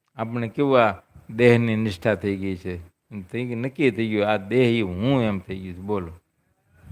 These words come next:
હમ? એ તો ઠીક છે, ગામનું, નામનું, ઠામનું, એ કેવું નાતનું ને બધું થઈ ગયું છે. બોલો. હે?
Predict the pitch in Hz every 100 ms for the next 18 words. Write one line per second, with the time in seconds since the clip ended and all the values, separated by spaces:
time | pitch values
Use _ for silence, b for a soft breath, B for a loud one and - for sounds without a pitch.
0 | - _ _ _ _ - 104 147 - _
1 | - - 113 120 135 123 143 135 139 131
2 | 107 117 120 123 127 120 113 120 123 123
3 | 113 113 120 123 123 117 - _ _ _
4 | - 113 135 131 151 151 113 107 120 -
5 | 127 120 113 110 107 95 107 101 98 92
6 | 110 113 92 85 - _ _ _ _ _
7 | _ _ _ _ _ _ _ _ _ _
8 | _ 107 120 170